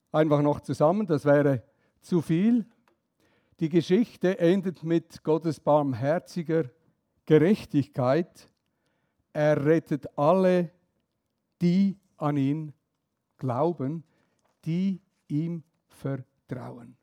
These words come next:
die ihm gehorchen. Ist alles Gleiche. Vertrauen, Glauben, Gehorchen, das meint alles eigentlich das Gleiche. Gott findet vier Leute, Lot, seine Frau und die zwei Töchter, die nach Gott fragten und nach seinem Willen lebten.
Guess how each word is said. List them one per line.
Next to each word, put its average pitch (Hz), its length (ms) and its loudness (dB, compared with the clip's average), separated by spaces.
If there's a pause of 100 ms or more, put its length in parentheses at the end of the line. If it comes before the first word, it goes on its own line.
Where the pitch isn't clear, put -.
(840)
die 196 420 0
ihm 190 260 0
gehorchen. 170 640 2
Ist 151 240 -4
alles 277 340 -4
Gleiche. 196 400 -2
Vertrauen, 208 800 -4
Glauben, 208 440 -4
Gehorchen, 202 500 -6
das 190 180 -8
meint 190 260 -10
alles 208 320 -6
eigentlich 196 300 -6
das - 60 -20
Gleiche. 110 380 -14 (800)
Gott 208 220 0
findet 220 460 0
vier 233 580 2
Leute, 151 720 0 (140)
Lot, 185 580 0 (220)
seine 160 320 2
Frau 165 320 2
und 208 140 -2
die 190 100 -2
zwei 185 260 0
Töchter, 160 480 -8 (800)
die 180 100 2
nach 170 240 2
Gott 165 220 2
fragten 175 580 0
und 165 140 -2
nach 160 160 0
seinem 160 340 0
Willen 156 300 0
lebten. 135 500 -8